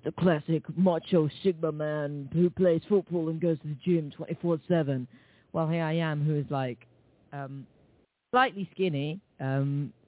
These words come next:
has long blonde hair, isn't shaved,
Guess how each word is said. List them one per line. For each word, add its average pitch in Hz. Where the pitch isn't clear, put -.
has 165
long 180
blonde 170
hair, 151
isn't 170
shaved, 151